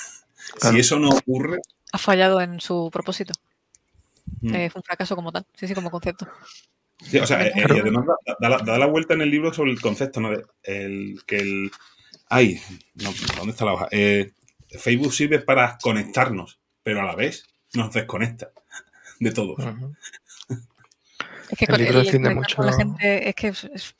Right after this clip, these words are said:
Speaker 3: como, ¿qué es conectar realmente entre personas? Quiero decir, eh, ¿lo tienes
Speaker 2: Ujú.
Speaker 3: claro tú primero? <laughs> ¿Y haces, a-, te mueves activamente para conseguirlo?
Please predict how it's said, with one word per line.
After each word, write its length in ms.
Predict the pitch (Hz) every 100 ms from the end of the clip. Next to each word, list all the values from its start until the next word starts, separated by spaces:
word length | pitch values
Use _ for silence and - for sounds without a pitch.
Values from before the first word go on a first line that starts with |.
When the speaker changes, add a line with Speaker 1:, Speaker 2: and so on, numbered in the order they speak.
| _ -
Speaker 3:
como, 420 | 233 220 202 -
¿qué 240 | - 233 196
es 240 | - - _ -
conectar 440 | 190 175 180 175 - _ _ -
realmente 360 | 185 170 165
entre 160 | 165 165
personas? 280 | 170 170 175
Quiero 160 | 180 170
decir, 160 | 170 -
eh, 120 | - 208 -
¿lo 120 | 190 185
tienes 240 | 214 226
Speaker 2:
Ujú. 60 | -
Speaker 3:
claro 400 | 233 233 226 - -
tú 240 | 254 370 _ _ _
primero? 380 | - 208 269 370 - - -
<laughs> 640 | - - 262 - 269 - - - 269 _
¿Y 100 | 190
haces, 360 | 185 202 147 - - - _
a-, 140 | 220 214 226
te 80 | 196
mueves 300 | 185 202 226
activamente 520 | 226 226 214 214 254
para 180 | 220 208
conseguirlo? 540 | 202 - 190 202 311